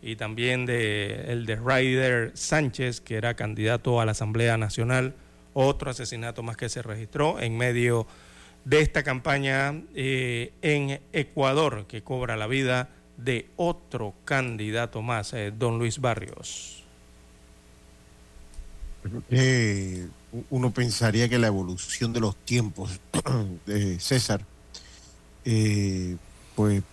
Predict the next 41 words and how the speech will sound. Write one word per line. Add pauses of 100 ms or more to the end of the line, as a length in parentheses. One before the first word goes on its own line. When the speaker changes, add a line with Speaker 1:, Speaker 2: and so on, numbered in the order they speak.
(120)
Speaker 2:
ya
esto
no
se
tendría
que
ver
por
nuestro
lado
del
mundo,
por
nuestro (640)
continente,
por
Latinoamérica,
y, (580)
eh, (180)
pues
todavía
esto
ha
sido
un, (220)
un
retroceso
enorme (640)
en
lo
que
son
los
procesos
democráticos
de
nuestro
país,
¿no?
Un
retroceso